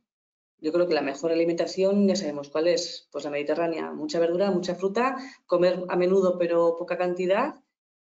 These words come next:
y hay ciertos alimentos, bueno, pues que nos vienen mejor o, o peor, ¿no? Y, y que evidentemente nos va a afectar a que nos, a que, a que tengamos más fatiga.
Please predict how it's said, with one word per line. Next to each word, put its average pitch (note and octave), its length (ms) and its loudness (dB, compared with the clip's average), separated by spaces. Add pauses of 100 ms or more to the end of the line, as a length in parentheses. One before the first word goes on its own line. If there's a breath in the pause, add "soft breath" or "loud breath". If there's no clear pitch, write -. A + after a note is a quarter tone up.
(100)
y D#3+ 340 2
hay D3+ 200 2
ciertos F3 280 -4
alimentos, E3+ 400 -2
bueno, E3+ 160 -4
pues E3+ 160 -16
que - 60 -14
nos D3+ 140 -8
vienen E3+ 240 -2
mejor E3+ 260 -2
o, G#3 100 2
o D#3 300 0
peor, D#3 400 -2
¿no? F#3+ 220 -10
Y, - 340 -10 (1600)
y - 160 -12
que C3+ 340 -2
evidentemente D3 640 -4
nos D3+ 160 -2
va E3 40 -4
a - 20 -14
afectar D#3 380 -8 (200)
a - 100 -18
que D#3 100 -10
nos, D#3 180 -6
a - 300 -6
que, - 280 -8
a - 40 -12
que - 100 -20
tengamos D3+ 260 -4
más D3+ 160 -4
fatiga. E3+ 320 -8